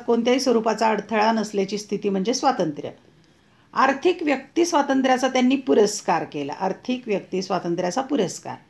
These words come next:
त्याचबरोबर व्यक्ती जीवनातील राज्याचा हस्तक्षेप अमान्य केला, राज्याचा हस्तक्षेप अमान्य. त्यांच्या मते आर्थिक स्वातंत्र्य हेच खरे स्वातंत्र्य आहे.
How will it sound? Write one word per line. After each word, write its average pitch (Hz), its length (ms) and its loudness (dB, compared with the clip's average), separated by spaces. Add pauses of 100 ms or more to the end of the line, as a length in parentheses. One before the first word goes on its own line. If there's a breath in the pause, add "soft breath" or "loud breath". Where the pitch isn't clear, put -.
(540 soft breath)
त्याचबरोबर 311 800 4
व्यक्ती 254 400 0
जीवनातील 247 640 2
राज्याचा 220 480 2
हस्तक्षेप 214 680 -2
अमान्य 190 520 0
केला, 180 420 -2
राज्याचा 180 440 -4
हस्तक्षेप 190 600 -4 (380 soft breath)
अमान्य. 202 460 2 (760)
त्यांच्या 269 340 4
मते 311 220 2
आर्थिक 262 460 2
स्वातंत्र्य 240 540 0
हेच 254 340 0
खरे 226 240 2
स्वातंत्र्य 196 560 -2
आहे. 165 420 -2